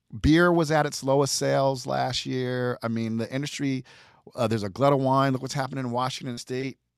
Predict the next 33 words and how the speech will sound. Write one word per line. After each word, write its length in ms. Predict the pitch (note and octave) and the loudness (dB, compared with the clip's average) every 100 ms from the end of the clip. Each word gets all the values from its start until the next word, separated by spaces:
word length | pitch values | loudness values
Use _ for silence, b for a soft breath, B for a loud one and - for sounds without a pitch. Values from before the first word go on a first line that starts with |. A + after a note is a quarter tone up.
| _ | _
Uh, 180 | A2 A2 | -8 -6
the, 140 | G2+ F#2+ _ | -6 -10 _
you 60 | A2+ | -12
know, 40 | |
Chateau 520 | G2+ C3+ B2+ - C3 B2+ | -8 -6 -6 -6 -8 -8
is 480 | B2+ B2 G2+ F#2+ - _ | -10 -12 -12 -12 -14 _
cutting 340 | - D3+ D#3 D3 | -4 -2 -2 -6
people. 640 | D#3 D3+ D#3 D3+ D3 D3 B B B | -10 -8 -2 0 0 -2 B B B
Like, 320 | B2+ B2+ A#2 B2+ | -2 -2 -2 -12
these 180 | D#3 A3+ | -14 -14
are 60 | |
people's 400 | B3+ - - F#3+ | -14 -14 -12 -14
livelihoods, 800 | D#3+ D3+ A3+ G#3 D3 A#2+ F#2 E2 | -12 -8 -8 -8 -10 -8 -10 -10
right? 180 | G#2 C3 | -10 -10
And 80 | C3 | -10
I'm 120 | C#3 | -10
not 220 | F3 D#3+ _ B B | -8 -8 _ B B
saying 280 | D3 C#3 A#2+ | -12 -10 -8
be 160 | D3 | -8
drunk, 260 | B2+ E3+ D#3 | -6 -6 -8
but 120 | B2 | -10
these 160 | D#3 E3+ | -8 -8
are, 80 | C#3+ | -8
there's 160 | E3 D#3+ | -8 -6
a 80 | A#2+ | -6
lot 340 | B2 E3 D#3 _ _ _ _ | -4 -2 -4 _ _ _ _
at 200 | B2+ A#2+ _ _ | -10 -10 _ _
stake 460 | - - - C#3+ - | -16 -10 -4 -4 -4
for 140 | B2 | -10
a 40 | A2 | -6
lot 220 | A#2+ A#2+ | -6 -6
of 80 | A2+ | -8
people. 460 | B2 G#2+ F#2+ C#2+ | -12 -12 -12 -14